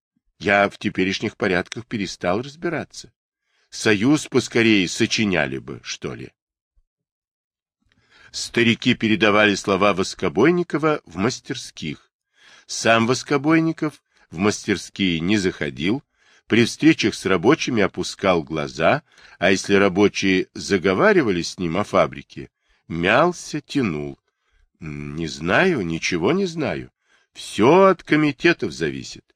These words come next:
Одно скажу, фабрика работает в убыток. Все на ветер летит". Лицо его выражало тоску.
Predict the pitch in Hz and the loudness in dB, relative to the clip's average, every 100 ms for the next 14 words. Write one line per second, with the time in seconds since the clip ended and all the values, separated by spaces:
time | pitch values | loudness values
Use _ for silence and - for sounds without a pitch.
0 | _ _ _ 135 160 220 202 - 95 73 | _ _ _ 2 4 4 4 2 -2 -2
1 | 71 - 107 165 170 180 - 139 123 113 | -6 -2 4 4 4 0 0 0 2 2
2 | 151 151 135 - 80 135 135 98 - - | 0 0 -2 -4 -4 -4 0 -2 -4 -12
3 | _ _ _ _ _ _ - - - 143 | _ _ _ _ _ _ -20 -12 2 4
4 | 185 170 160 185 - 71 64 - - _ | 6 4 2 0 -2 -6 -10 -16 -20 _
5 | _ _ _ _ _ _ _ _ _ _ | _ _ _ _ _ _ _ _ _ _
6 | _ - 110 - 131 117 107 104 107 95 | _ -2 -2 2 4 6 4 4 4 4
7 | 107 98 - 92 - - - 175 | 2 2 0 -2 -4 -4 0 0